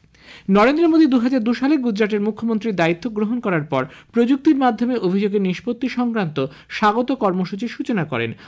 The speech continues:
ওই কর্মসূচির আওতায় বিভিন্ন প্রাকৃতিক বিপর্যয়ে যে ক্ষয়ক্ষতি হয়,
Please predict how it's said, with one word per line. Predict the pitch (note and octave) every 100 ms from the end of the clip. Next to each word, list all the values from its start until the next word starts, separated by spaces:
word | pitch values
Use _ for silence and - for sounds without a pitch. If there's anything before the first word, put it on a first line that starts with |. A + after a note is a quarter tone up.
| -
ওই | A3+ D4+
কর্মসূচির | D4 A#3 F#3+ - E3+ E3
আওতায় | C3 C3+ G#3+ B3+
বিভিন্ন | F#3 E3 D#3
প্রাকৃতিক | D#3 E3 D#3+ B3 C#4
বিপর্যয়ে | A3 G3 F#3+ F3+ F3+
যে | E3
ক্ষয়ক্ষতি | E3 C3 C3+ G#3 G#3
হয়, | G#3